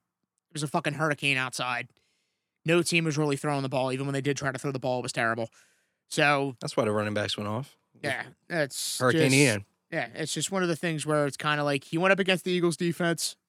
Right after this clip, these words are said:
Speaker 1: They played really good run defense. It's really not that hard to kinda stop the run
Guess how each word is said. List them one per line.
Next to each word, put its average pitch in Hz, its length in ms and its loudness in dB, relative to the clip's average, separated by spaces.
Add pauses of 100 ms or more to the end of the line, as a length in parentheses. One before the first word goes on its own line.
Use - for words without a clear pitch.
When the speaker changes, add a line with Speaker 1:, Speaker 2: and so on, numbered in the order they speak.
(160)
Speaker 1:
They 147 140 0
played 151 320 0 (400)
really 156 240 2
good 139 160 0
run 135 140 -2
defense. 127 440 -4 (640)
It's - 80 -20
really 185 220 4
not 165 160 4
that 160 160 2
hard 160 160 2
to - 80 -4
kinda 151 220 -2
stop 151 240 0
the 151 80 -6
run 147 340 0